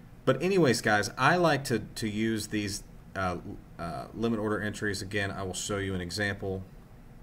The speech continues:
Okay, so that green candle right there, I got filled right there, and then I ended up covering down here at six oh one spot five for a nineteen and a half point trade, so right there.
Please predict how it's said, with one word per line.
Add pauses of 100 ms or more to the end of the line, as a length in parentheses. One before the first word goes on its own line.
(2500)
Okay, (520)
so
that
green
candle
right
there,
I
got
filled
right
there,
and
then
I
ended
up
covering
down
here
at
six
oh
one
spot
five (160)
for
a
nineteen
and
a
half
point
trade,
so
right
there.